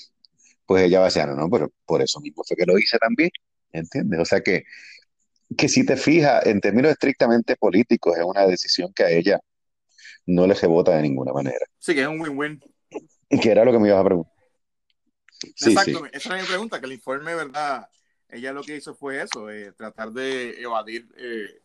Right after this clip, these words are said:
Speaker 2: el informe, el cual informe yo estuve, ¿verdad? Viendo,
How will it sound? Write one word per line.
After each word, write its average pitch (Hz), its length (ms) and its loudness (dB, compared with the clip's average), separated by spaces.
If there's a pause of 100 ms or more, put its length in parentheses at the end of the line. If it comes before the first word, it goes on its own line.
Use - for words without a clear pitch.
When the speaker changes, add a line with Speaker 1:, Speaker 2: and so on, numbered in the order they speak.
(100)
Speaker 2:
el 120 180 -14
informe, 151 400 -6
el 131 140 -8
cual 131 280 -2
informe 135 460 -8
yo 139 80 -6
estuve, 139 280 -8
¿verdad? 127 280 -8
Viendo, 127 680 -8